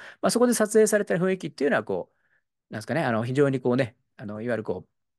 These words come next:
えーと、この、あれですかね、あの、デビッド・リンチがね、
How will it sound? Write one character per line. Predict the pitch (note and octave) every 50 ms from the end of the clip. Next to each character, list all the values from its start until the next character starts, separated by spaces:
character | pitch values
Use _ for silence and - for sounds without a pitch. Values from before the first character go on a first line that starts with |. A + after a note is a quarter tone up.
| _ _ _ _ _ _ _ _ _ _ _ _ _ _ _ -
え | - - - - -
ー | -
と、 | - -
こ | - - -
の、 | F2 E2+ F2 E2+
あ | -
れ | A2
で | A2 A#2
す | - -
か | -
ね、 | C3 F3+ G3+ F#3
あ | D3
の、 | A#2 G#2+ G#2 - _ _ -
デ | - B2 A#2+
ビ | B2+ B2+
ッ | B2 -
ド・ | C3+
リ | B2 B2+
ン | B2
チ | - -
が | - -
ね、 | B2 B2